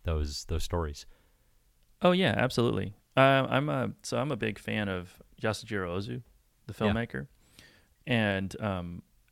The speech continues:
Speaker 2: and George Herriman, the ca-, cartoonist, you know, of Crazy Cat.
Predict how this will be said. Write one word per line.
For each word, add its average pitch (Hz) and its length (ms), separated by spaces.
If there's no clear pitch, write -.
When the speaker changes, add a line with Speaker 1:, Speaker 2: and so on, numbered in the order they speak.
Speaker 2:
and 104 420
George 110 280
Herriman, 113 380
the 95 120
ca-, - 260
cartoonist, 107 480
you 107 80
know, - 180
of 95 220
Crazy 107 260
Cat. 98 300